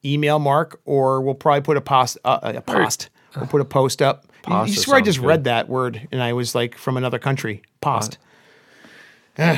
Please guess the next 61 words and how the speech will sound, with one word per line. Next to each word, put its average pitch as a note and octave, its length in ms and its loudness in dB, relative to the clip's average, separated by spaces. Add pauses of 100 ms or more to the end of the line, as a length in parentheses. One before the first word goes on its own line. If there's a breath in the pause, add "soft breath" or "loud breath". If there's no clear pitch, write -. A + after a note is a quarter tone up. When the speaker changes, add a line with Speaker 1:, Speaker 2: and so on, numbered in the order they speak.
Speaker 2:
Pasta B2 240 2
Speaker 1:
so E3+ 60 4
anyway. D#3 220 4
Speaker 2:
does A#2 100 -2
sound G2+ 260 -4
good. G#2 380 -6
Speaker 1:
Yeah. A#2+ 340 -4
Uh, C3+ 380 -8 (160 loud breath)
and B2 140 -10
see, - 120 -10
now D#3+ 260 -4
we D3 180 -4
ju-, F3 140 -10 (360)
we D3+ 100 -6
just F3 140 -10
went F3+ 120 -4
through D#3+ 120 -6
snack D#3 280 -6
time. A#2 200 -8
We A#2 100 -4
didn't C3+ 240 -4
eat A2+ 120 -10
snacks. C3+ 420 -10
Speaker 2:
We A2 100 -6
didn't G2 320 -8
eat F#2 220 -12
snacks. F#2 420 -12
I, G2+ 120 -12 (120)
sorry. F#2+ 320 -10 (280)
Speaker 1:
That's B2 200 -8
all F#2+ 80 -8
right. - 140 -12 (260)
We're, C#3+ 260 2
we're C#3+ 160 0
good. - 200 -12 (120)
I'm B2+ 160 -6
on A#2+ 80 -4
a, G#2+ 180 -10
I'm B2 120 -6
on A2+ 80 -6
a A2 40 -10
diet. A2 260 -8
It, A#2 200 -8
it, A2+ 120 -10 (260)
I, A#2 60 -10
I A#2 200 -12
can't A#2 220 -10
go A2 320 -8
violating A2 680 -8
my, G#2+ 260 -8
uh, G#2+ 320 -6
Speaker 2:
Right. D#2 260 -8 (140)
Speaker 1:
my - 300 -12 (440 loud breath)
fast. G#2+ 560 -4
Speaker 2:
I - 40 -14
mean, G#2+ 160 -8
this G#2 240 -8
beer G#2 360 -6
is F#2+ 100 -12
probably, F#2 360 -8
like, F2 220 -18